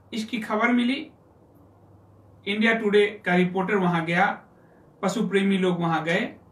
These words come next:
तो जो सांठगांठ है पुलिस की, आप जानते हैं, चूंकि मीट माफियाओं से पैसा लेती है पुलिस हर जगह की, इसलिए गो तस्करी और मीट के व्यवसाय में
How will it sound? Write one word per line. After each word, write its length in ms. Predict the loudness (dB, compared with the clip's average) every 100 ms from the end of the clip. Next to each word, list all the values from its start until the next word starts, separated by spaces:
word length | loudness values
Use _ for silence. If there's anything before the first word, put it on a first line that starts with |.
| -20 -20 _ _ _ _ _ _ -20 -16 4
तो 380 | 4 4 0 -16 _ _ _ _ _ _ _
जो 120 | -2 2
सांठगांठ 560 | 6 6 6 2 2
है 180 | 0 -2
पुलिस 240 | -4 -6
की, 180 | -4 -6
आप 200 | -4 -2
जानते 320 | 2 0 2
हैं, 340 | -2 -2 -6 -16 -20 -20 -20 _ -20 -6
चूंकि 480 | -4 0 -2 -2 -12 _ _
मीट 260 | 0 0 4
माफियाओं 460 | 4 4 2 2 2
से 120 | -2
पैसा 420 | 2 2 4 0
लेती 240 | 0 0
है 200 | -2 -2
पुलिस 280 | -4 -6 -4
हर 60 | -4
जगह 240 | -4 -6
की, 340 | -8 -6 -8 -10 -20 -14 -4
इसलिए 640 | -2 0 2 4 2 -2 -10
गो 220 | 2 4
तस्करी 500 | 4 -2 -2 0 2
और 100 | 2
मीट 320 | 0 -2 -6
के 100 | -2
व्यवसाय 460 | 0 0 -2 -2 0
में 260 | -2 -6